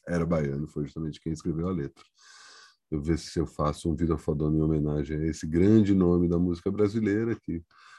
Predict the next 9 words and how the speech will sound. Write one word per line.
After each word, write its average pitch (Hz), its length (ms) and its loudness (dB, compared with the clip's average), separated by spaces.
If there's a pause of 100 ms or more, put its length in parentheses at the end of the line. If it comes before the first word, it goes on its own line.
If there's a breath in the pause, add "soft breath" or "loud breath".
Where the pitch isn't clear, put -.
(120 loud breath)
merece 85 640 4
todas 110 380 8
as 101 160 4
homenagens 87 840 2
possíveis, 110 880 -2 (580 soft breath)
que 82 100 -6
infelizmente 73 680 -4
nos 78 200 -2
deixou 73 560 -2